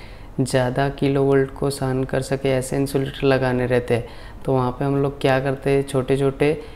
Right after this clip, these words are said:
इंसुलेटर को सीरीज में कनेक्ट करते हैं और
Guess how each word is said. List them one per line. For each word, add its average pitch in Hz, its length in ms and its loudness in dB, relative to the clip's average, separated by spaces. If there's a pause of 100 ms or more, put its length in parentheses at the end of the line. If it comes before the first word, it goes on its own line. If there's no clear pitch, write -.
(200)
इंसुलेटर 131 520 2
को 143 160 -2
सीरीज 131 440 2
में 135 140 2
कनेक्ट 131 360 -2
करते 135 280 0
हैं 151 180 -2 (560)
और 131 520 2